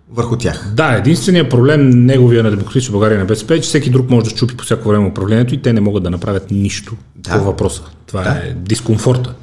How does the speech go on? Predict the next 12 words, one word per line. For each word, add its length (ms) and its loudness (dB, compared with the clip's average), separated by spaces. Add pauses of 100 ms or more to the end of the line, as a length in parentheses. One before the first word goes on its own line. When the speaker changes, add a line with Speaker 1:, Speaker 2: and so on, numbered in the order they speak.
(140)
Speaker 1:
Та-, 120 0
така 320 -2
че 140 0
Speaker 2:
В 80 4
Speaker 1:
всич-, 120 0
Speaker 2:
комфорта. 580 0 (280)
Speaker 1:
всичките 380 -4
тези 300 2
партии, 460 0 (260)
те 120 2
знаят, 460 0
че, 320 0